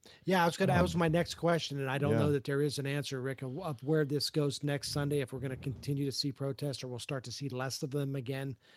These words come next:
Speaker 2: Yeah.
Speaker 1: And President Trump will move on to the next thing that's, you
Speaker 2: Well,
Speaker 1: know,
Speaker 2: I mean,
Speaker 1: on
Speaker 2: you
Speaker 1: his
Speaker 2: know, it's
Speaker 1: agenda.
Speaker 2: sooner or later they're gonna have a healthcare vote, and sooner or later, you know, there's gonna be other things to talk about, like budgets and, you know,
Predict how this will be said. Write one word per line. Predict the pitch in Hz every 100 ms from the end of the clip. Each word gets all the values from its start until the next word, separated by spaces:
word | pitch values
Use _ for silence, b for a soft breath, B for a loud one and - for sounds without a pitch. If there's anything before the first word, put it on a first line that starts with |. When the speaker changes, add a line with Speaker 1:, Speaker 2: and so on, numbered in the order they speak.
| b b
Speaker 2:
Yeah. | 196 196 113 85
Speaker 1:
And | 113
President | 143 135 139 -
Trump | 147 143
will | 131
move | 139 131
on | 131 135
to | 135
the | 123
next | 127 123 -
thing | 143 135
that's, | 135 120 - _ _ _ - - _
you | 113
Speaker 2:
Well, | 117
Speaker 1:
know, | 120
Speaker 2:
I | 120
mean, | 123 127
Speaker 1:
on |
Speaker 2:
you | 135
Speaker 1:
his | 131
Speaker 2:
know, | 110
it's | 110
Speaker 1:
agenda. | 135 151
Speaker 2:
sooner | 139
or |
later | 135 160 135
they're | 120
gonna | 123
have | 117 117
a | 104
healthcare | 156 - 110
vote, | 98 101 90
and | 101
sooner | - 135 120
or | 120
later, | 135 127
you | 110 110
know, | 110
there's | 110
gonna | 110 110
be | 113
other | 120 110
things | 123 107
to | 101
talk | 123 135 120
about, | 101 107 104
like | 95
budgets | 92 104 127 -
and, | 113 101 98 113
you | 107
know, | 92